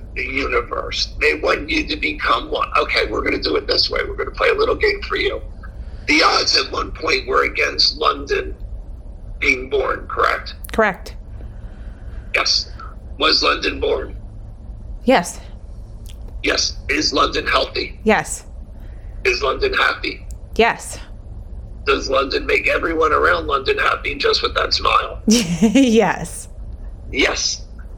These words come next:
Speaker 1: That is because you manifested that. That is because you believed and you were like, "I am not gonna listen to the doctor. I'm not gonna listen to this. I'm, and I'm gonna tell my body whatever it is. You will be born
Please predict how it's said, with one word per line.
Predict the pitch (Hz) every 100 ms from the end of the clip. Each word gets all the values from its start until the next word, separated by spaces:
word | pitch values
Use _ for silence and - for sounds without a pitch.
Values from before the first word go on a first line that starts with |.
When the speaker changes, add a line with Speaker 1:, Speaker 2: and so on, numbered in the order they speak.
| - -
Speaker 1:
That | - 131
is | 123
because | 156 156 - 131 -
you | 151
manifested | 73 69 - - 50 - - -
that. | - - - - -
That | -
is | - -
because | - - - -
you | -
believed | - - - - 1077 - -
and | - - -
you | -
were | -
like, | - 202 -
"I | - 156
am | 139
not | 156 -
gonna | - -
listen | - - - -
to | -
the | -
doctor. | - - - -
I'm | -
not | - -
gonna | - 143
listen | 143 - -
to | -
this. | - - -
I'm, | - - - -
and | - -
I'm | -
gonna | - -
tell | - -
my | -
body | - - - - -
whatever | - - - -
it |
is. | - - - 1077 1077 - - -
You | - 1077 -
will | 139 -
be | -
born | - - 123 -